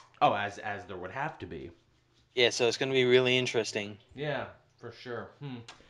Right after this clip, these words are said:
Speaker 1: What, what do you think they would do for season four now that they've gone full bore superpowers and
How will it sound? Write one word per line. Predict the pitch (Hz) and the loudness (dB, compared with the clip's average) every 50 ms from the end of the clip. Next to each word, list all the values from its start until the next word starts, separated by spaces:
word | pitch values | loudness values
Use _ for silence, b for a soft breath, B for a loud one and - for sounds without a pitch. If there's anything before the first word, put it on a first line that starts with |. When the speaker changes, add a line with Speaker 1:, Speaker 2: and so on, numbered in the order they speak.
| b b b b | b b b b
Speaker 1:
What, | 175 226 233 233 | -4 -4 0 0
what | 233 233 | 0 0
do | 254 | 0
you | 254 | -2
think | - 240 220 208 | -6 -6 -4 -2
they | 196 185 | -2 -2
would | 170 165 143 131 | -2 -2 -4 -2
do | 165 190 175 156 | -2 0 0 -2
for | - 120 110 | -2 -6 -10
season | - - 113 101 104 104 98 - | -10 -10 -10 -10 -10 -14 -14 -12
four | - 101 95 95 | -10 -8 -6 -6
now | 101 104 107 110 | -4 -4 -4 -4
that | 117 107 90 | -6 -6 -8
they've | 107 104 95 87 | -8 -8 -8 -6
gone | 110 104 104 104 101 101 - _ | -6 -6 -6 -6 -8 -10 -14 _
full | - 123 120 117 120 117 | -8 -6 -4 -4 -4 -6
bore | 101 107 113 110 110 110 110 101 | -6 -6 -4 -2 -2 -4 -4 -6
superpowers | - - - 123 113 - 107 101 110 101 98 101 98 98 98 92 | -10 -10 -10 -10 -8 -8 -8 -6 -4 -4 -2 -2 -2 -4 -6 -8
and | 107 95 92 - | -10 -14 -14 -16